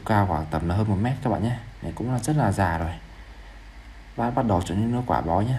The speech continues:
Như cây này thì đường kính gốc vào khoảng tầm là hơn hai phân này. Thân của nó thì khoảng tầm là sáu mươi phân, rất là đẹp. Cây bên cạnh. Đấy. Bắt đầu cho những nứa quả bó rồi nhé. Đấy, dòng nho thân gỗ mười hai vụ này thì quả của nó khi chín sẽ có màu đỏ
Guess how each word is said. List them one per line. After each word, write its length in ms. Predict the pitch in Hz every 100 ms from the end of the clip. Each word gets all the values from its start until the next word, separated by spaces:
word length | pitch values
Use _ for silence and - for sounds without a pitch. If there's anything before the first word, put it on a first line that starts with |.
| -
Như 120 | 107 104
cây 120 | 101
này 220 | 98 87 85
thì 60 |
đường 140 | 87 80
kính 140 | 87
gốc 240 | 107 143 -
vào 100 | 85
khoảng 140 | - 69
tầm 200 | 82 82
là 60 | 82
hơn 140 | 107
hai 120 | 113 107
phân 220 | 117 104
này. 200 | 90 87 - - - - - - - -
Thân 200 | - 107
của 140 | 92 78
nó 180 | 82 107
thì 60 | 101
khoảng 120 | 65
tầm 140 | 82 82
là 80 | 82
sáu 180 | 85
mươi 180 | 101 123 -
phân, 120 | 123 104 -
rất 80 |
là 60 | 139
đẹp. 200 | 98 92 - - - - - - - - - - - - - - - - - - - - -
Cây 120 | 101
bên 160 | 98 98
cạnh. 180 | 101 104 - - - - - - - - - 98
Đấy. 100 | 104 - - - - - - -
Bắt 140 | 104 110
đầu 160 | 104 87
cho 120 | 90
những 160 | 95
nứa 120 | 104 107
quả 140 | 85
bó 240 | 78 80 90
rồi 120 | 107
nhé. 160 | 104 - - - - - - - - - -
Đấy, 100 | 85
dòng 200 | 90 92
nho 100 | 95
thân 180 | 101 95
gỗ 180 | 98 117
mười 100 | 107
hai 140 | 104
vụ 180 | 104 104
này 240 | 95 92 -
thì 80 | 92 -
quả 180 | 71 76
của 60 |
nó 180 | 76 82
khi 80 | 123 107
chín 120 | 104
sẽ 100 | 101
có 80 | 135
màu 240 | 117 95
đỏ 120 | 85